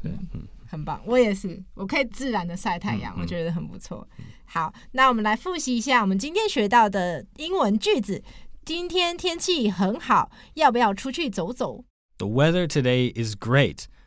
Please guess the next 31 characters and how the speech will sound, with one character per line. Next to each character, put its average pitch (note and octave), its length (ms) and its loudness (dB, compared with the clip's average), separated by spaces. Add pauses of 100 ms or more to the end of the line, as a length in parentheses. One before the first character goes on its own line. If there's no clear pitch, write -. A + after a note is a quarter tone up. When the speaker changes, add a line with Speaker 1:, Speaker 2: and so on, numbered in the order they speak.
(240)
Speaker 2:
How D#3+ 240 4
about D3 280 4
we C3 160 6
go B2 280 2
for B2 320 -2
a A#2+ 80 4
walk? G2+ 480 -2 (420)
Speaker 1:
嗯， F3+ 500 -4 (280)
然 E3+ 140 -8
后 G3+ 340 0 (120)
晒 C#4 380 2
个 F#3 120 -6
太 E4+ 280 0
阳。 F3+ 440 0 (540)
Speaker 2:
Get C#3+ 180 4
some D3 440 0
sun B2+ 600 0 (560)
or F#2+ 340 -4 (260)
work C#3 420 2
on B2+ 220 0
a A2 100 -2 (100)
tan. G2 580 -2 (280)
Speaker 1:
嗯， - 240 -10 (360)
然 D#3+ 160 -6
后 F3 80 -6
散 D4 320 0
散 - 280 2
步。 B3 360 0 (380)
Speaker 2:
Take C3 280 2
a - 20 4
walk, D3+ 520 2